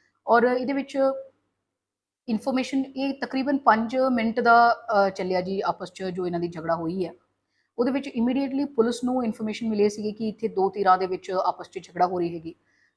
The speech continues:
ਤੋ, ਅਹ, ਕਿਉਂਕਿ, ਅਹ, ਸ਼ਾਮ ਦਾ ਸਮੇਂ ਸੀਗਾ, ਤੋ ਆਪਣਾ ਇਹ ਜ਼ਿੰਮੇਵਾਰੀ ਸੀ ਕਿ ਪੈਟਰੋਲਿੰਗ ਪਾਰਟੀਜ਼ ਜੋ ਹੈ already ਉਹ ਬਾਹਰ ਸੀਗੇ, ਐਸ ਟੀ ਓ ਸਾਹਿਬ ਆਪ ਪੈਟਰੋਲਿੰਗ 'ਤੇ ਸੀਗੇ। ਕਿਉਂਕਿ ਉਹ ਬਾਹਰ ਸੀਗੇ, ਤੋ ਫਿਰ immediately ਜਦੋਂ ਇਨਫੋਰਮੇਸ਼ਨ ਮਿਲੀ ਆ, ਦੋ ਮਿੰਟ ਦੇ ਅੰਦਰ ਅੰਦਰ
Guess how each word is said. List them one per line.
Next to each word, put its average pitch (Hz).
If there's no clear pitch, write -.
ਤੋ, 240
ਅਹ, 208
ਕਿਉਂਕਿ, 262
ਅਹ, 202
ਸ਼ਾਮ 202
ਦਾ 240
ਸਮੇਂ 233
ਸੀਗਾ, 226
ਤੋ 233
ਆਪਣਾ 220
ਇਹ 214
ਜ਼ਿੰਮੇਵਾਰੀ 202
ਸੀ 226
ਕਿ 247
ਪੈਟਰੋਲਿੰਗ 247
ਪਾਰਟੀਜ਼ 214
ਜੋ 208
ਹੈ 202
already 226
ਉਹ 233
ਬਾਹਰ 170
ਸੀਗੇ, 196
ਐਸ -
ਟੀ 220
ਓ 214
ਸਾਹਿਬ 208
ਆਪ 202
ਪੈਟਰੋਲਿੰਗ 190
'ਤੇ 226
ਸੀਗੇ। 180
ਕਿਉਂਕਿ 262
ਉਹ 254
ਬਾਹਰ 208
ਸੀਗੇ, 269
ਤੋ 277
ਫਿਰ 277
immediately 254
ਜਦੋਂ 233
ਇਨਫੋਰਮੇਸ਼ਨ 220
ਮਿਲੀ 214
ਆ, 220
ਦੋ 214
ਮਿੰਟ 240
ਦੇ 240
ਅੰਦਰ 240
ਅੰਦਰ 220